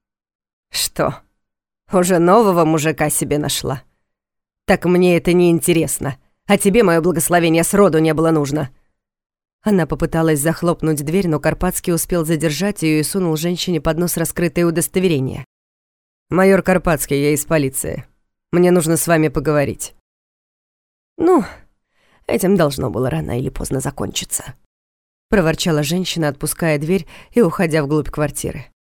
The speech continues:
"Другого приглашения не будет", тихо пояснила Диана. Карпатский, понимающе кивнул и толкнул дверь, открывая ее шире,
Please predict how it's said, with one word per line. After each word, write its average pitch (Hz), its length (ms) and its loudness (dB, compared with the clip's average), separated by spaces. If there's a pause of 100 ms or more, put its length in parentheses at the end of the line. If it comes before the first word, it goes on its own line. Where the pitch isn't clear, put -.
(600)
"Другого 160 500 0
приглашения 190 720 -4
не 175 160 -2
будет", - 520 -12 (640)
тихо 160 300 -4
пояснила 147 580 -2
Диана. 143 460 -6 (540)
Карпатский, 226 540 -2
понимающе 170 640 -2
кивнул 151 380 -2
и 202 60 -4
толкнул 151 440 -2
дверь, 139 260 -4
открывая 139 440 -2
ее 143 180 -2
шире, 143 380 -8